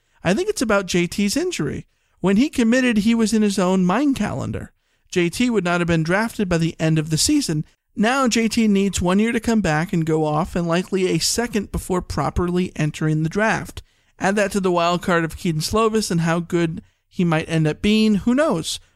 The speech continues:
But the likelihood of Bryce Young starting in twenty twenty and twenty twenty-one went way down the moment J T got those crutches.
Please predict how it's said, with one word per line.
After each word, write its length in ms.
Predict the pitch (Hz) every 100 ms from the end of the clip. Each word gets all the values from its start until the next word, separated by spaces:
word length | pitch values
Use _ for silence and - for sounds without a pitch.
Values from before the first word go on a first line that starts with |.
| -
But 60 |
the 100 | 196
likelihood 720 | 220 240 262 247 196 190 196 - _ _ _
of 180 | 190 185
Bryce 340 | 190 185 185
Young 180 | 185 175
starting 340 | 170 170 165
in 100 | 170
twenty 300 | 165 165 151
twenty 440 | 151 - 190 185 185
and 160 | 165
twenty 260 | - 170 160
twenty-one 680 | - 156 151 156 240 240 247 _ _ _ -
went 280 | 170 185
way 580 | 170 139 143 175 320 277
down 380 | 175 156 151 147
the 80 | 151
moment 420 | 160 185 202 -
J 220 | 175 175
T 360 | 175 - 170 170
got 320 | 160 151 -
those 240 | 151 151
crutches. 600 | - - 147 147 139 -